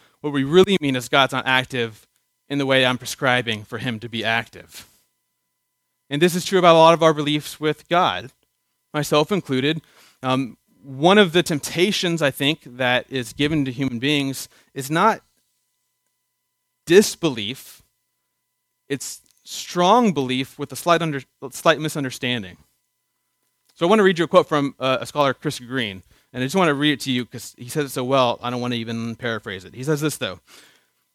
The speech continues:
"Perhaps this is where we too often find ourselves,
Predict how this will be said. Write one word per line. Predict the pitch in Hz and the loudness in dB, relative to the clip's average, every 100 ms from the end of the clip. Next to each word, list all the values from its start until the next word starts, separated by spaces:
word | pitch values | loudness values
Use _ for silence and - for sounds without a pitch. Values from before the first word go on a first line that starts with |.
| _ - | _ -6
"Perhaps | 160 196 214 - | 0 4 4 4
this | 226 190 | -2 -2
is | 185 | 0
where | 190 | 2
we | 170 | 2
too | 196 | 2
often | 170 165 | 2 0
find | 151 151 156 | -2 0 0
ourselves, | 139 - 98 - - - | -2 -6 -14 -14 -16 -16